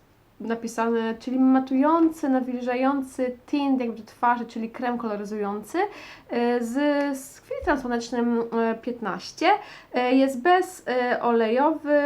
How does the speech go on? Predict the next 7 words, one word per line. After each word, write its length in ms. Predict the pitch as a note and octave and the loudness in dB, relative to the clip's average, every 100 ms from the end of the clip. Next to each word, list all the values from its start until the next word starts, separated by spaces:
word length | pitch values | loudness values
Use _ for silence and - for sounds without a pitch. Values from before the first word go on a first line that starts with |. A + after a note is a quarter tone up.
| C#4+ D4 | 2 0
hypoalergiczny, 1300 | D4 C4+ A3+ A3 A3 C4 D4 - - C4 C4 C4 C4 C4 C4 C4 - | -4 -2 -2 -2 -4 -4 -6 -8 -2 0 2 2 2 2 2 0 -2
e, 580 | A#3 A#3 A#3 A3+ A3+ A3+ A#3 A3+ | -2 2 2 0 0 -2 -2 -4
bezzapachowy, 1400 | - A3 A#3+ A#3+ A#3+ A3 G#3+ - F#3 - D#4+ D#4 D4 D4 D4 D4 - - | -8 -6 -4 -4 -6 -8 -6 -6 -4 0 0 2 4 6 4 0 -14 -2
nieza-, 340 | C4 B3+ A#3+ | 0 2 0
niezatykający, 880 | B3 B3+ B3 B3 B3 A#3 A#3 A#3+ A3+ | 0 -2 -2 -4 -2 0 2 -2 -6
czyli 220 | A3+ A3 | -8 -6
non-comoden-, 840 | A3 A3 A3 G#3 G3 G3 C4 C4 | -4 -4 -6 -8 -6 -6 -2 -2